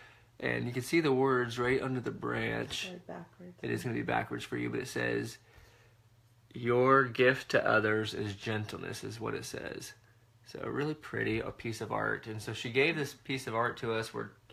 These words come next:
Speaker 1: we're trying to, uh,
Speaker 2: We love it.
Speaker 1: um, you know, we have this hanging on the wall in our, in our front living room, but, um, you know, so we're going through this whole process, and
Speaker 2: So we put up a sign that says, "We make space for gentleness,"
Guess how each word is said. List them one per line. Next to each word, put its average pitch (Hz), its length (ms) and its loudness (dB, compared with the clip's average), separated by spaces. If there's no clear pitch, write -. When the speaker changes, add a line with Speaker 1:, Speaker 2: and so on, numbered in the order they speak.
Speaker 1:
we're - 80 -8
trying 120 380 0
to, 107 340 -2
uh, 98 340 0
Speaker 2:
We 175 80 -10
love 175 200 -8
it. - 540 -14
Speaker 1:
um, 50 480 -4
you 127 60 -6
know, 117 80 2
we 110 80 2
have 110 180 2
this 113 140 -2
hanging 107 220 2
on 101 100 0
the 101 60 2
wall 101 180 4
in 95 80 2
our, 107 160 -2
in - 80 -6
our 104 140 -4
front 110 360 -6
living 107 240 -2
room, 104 200 -4
but, 101 220 0
um, 104 340 2
you 123 60 0
know, 120 120 6
so 123 140 -2
we're 120 60 0
going 123 180 0
through 120 120 -4
this 107 80 -8
whole 107 120 -4
process, 139 680 -2
and 101 460 -4
Speaker 2:
So 233 240 2
we 254 180 2
put 254 180 2
up 226 120 2
a 220 80 0
sign 202 220 4
that 202 100 -2
says, 185 200 0
"We 214 140 -2
make 196 200 0
space - 300 0
for 180 140 -2
gentleness," 226 640 -2